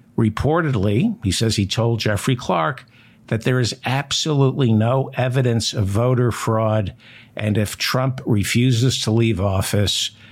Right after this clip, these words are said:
there will be rioting in the streets across America, to which Jeffrey Clark replied, quote, "That's what the Insurrection Act is for."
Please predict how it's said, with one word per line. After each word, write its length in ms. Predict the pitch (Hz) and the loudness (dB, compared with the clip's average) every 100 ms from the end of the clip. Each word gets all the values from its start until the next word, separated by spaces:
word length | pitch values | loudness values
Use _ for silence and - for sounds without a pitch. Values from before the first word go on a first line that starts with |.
| - | -12
there 160 | - 110 | -2 0
will 160 | 110 101 | 2 2
be 160 | 104 | 0
rioting 960 | 90 101 113 131 131 - 135 127 120 117 - - - | 0 0 0 0 -2 0 2 2 2 0 -10 -20 -6
in 240 | 143 165 170 | 0 4 4
the 100 | 170 | 2
streets 640 | - - 151 127 120 - | 0 -2 0 2 0 -4
across 480 | 113 - 123 117 - | -6 -2 -2 -2 -2
America, 680 | 131 220 262 143 139 139 131 - - - | 0 0 0 0 0 0 -2 -8 -16 -6
to 180 | - | 0
which 560 | 120 127 131 131 - - | 2 2 0 -2 -4 -4
Jeffrey 400 | - 104 - 120 | -2 -2 0 -2
Clark 460 | 113 - 180 175 - | -2 -2 0 -2 0
replied, 600 | 143 117 113 110 110 107 | 0 0 0 0 0 -4
quote, 480 | - 127 120 120 - - - - - | -4 -2 0 -2 -6 -14 -20 -20 -10
"That's 760 | 120 120 123 - - - - - | -4 -2 -2 -4 -4 -4 -4 -2
what 160 | 117 | -4
the 160 | 117 117 | -2 0
Insurrection 800 | 113 - 110 110 110 - 95 80 - | 2 0 0 0 0 -2 -4 -4 -8
Act 540 | 78 69 65 - - - - | -8 -6 -8 -10 -12 -14 -14
is 240 | - 87 - | -4 -2 -2
for." 560 | - 90 76 64 - | -2 0 0 -2 -8